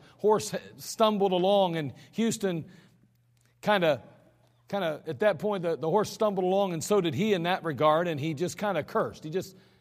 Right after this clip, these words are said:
kind of at the same time kind of simultaneously cursed. He cussed, kind of reverting back to his old habits. Immediately, Sam Houston gets, gets convicted of his sins. He j-, immediately gets off of his horse. He kneels down right there on the trail.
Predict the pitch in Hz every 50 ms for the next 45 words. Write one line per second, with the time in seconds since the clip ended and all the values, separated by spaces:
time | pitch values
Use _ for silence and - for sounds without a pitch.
0 | _ _ - - 214 202 190 175 131 175 - - 220 220 220 202 151 185 208 190
1 | 175 - 190 202 175 156 - - - - - - - - 208 214 208 202 185 -
2 | - 208 208 208 196 180 - - 175 170 127 - - - 190 190 147 127 110 -
3 | 151 127 - - 185 175 139 117 - - - - - _ _ _ _ _ _ _
4 | _ _ _ _ _ 233 262 247 226 220 208 175 233 240 233 196 196 202 208 208
5 | 196 - - 208 175 139 196 196 185 165 120 170 170 160 139 117 127 - - -
6 | - - - _ _ _ _ _ _ _ _ _ _ _ _ _ _ _ _ _
7 | _ - _ - 208 202 202 208 214 220 226 214 208 180 156 - 143 135 127 110
8 | 104 107 - _ - - - 202 202 190 175 131 180 208 202 185 - - 175 160
9 | 143 123 - - - _ - 185 165 - - - - - _ _ _ 180 185 147
10 | - - 185 175 156 139 202 165 196 190 175 175 160 156 156 - - 185 170 135
11 | 127 110 - 170 151 135 113 95 107 135 - 196 180 190 214 240 220 208 156 151
12 | 160 139 107 170 175 160 - 202 196 196 202 202 220 208 196 220 208 - - 196
13 | 185 165 160 156 - - - - - - 196 175 175 185 208 220 226 190 147 196
14 | 185 170 160 156 151 175 190 202 196 - 202 202 196 190 185 160 - - 190 175
15 | 160 151 147 -